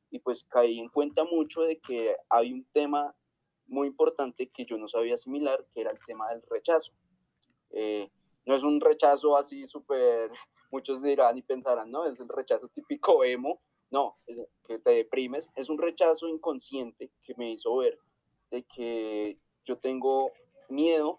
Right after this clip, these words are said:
a tomar decisiones o tomar iniciativas progresivas que me lleven a cosas que yo quiero, porque siento que va a salir mal por el tema del control. Porque yo,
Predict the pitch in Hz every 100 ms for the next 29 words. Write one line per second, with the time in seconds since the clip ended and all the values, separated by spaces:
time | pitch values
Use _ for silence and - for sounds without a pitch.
0 | - 127 - 123 117 120 123 135 135 123
1 | 117 - 127 - 120 113 107 110 127 123
2 | 135 - 110 110 - _ _ _ _ _
3 | _ - 127 403 - 262 - 453 - _
4 | _ _ _ _ _ 127 123 120 107 113
5 | 113 127 - 107 110 107 - _ - 123
6 | 185 - 139 139 190 - _ _ _ _
7 | 123 - 127 - 131 135 170 - 143 123
8 | 117 107 101 - _ _ _ _ 120 123
9 | 123 123 131 147 160 175 233 _ _ _
10 | _ _ _ _ 127 123 - 113 117 117
11 | - 113 170 180 - _ _ _ _ _
12 | _ - 123 - 120 - 131 143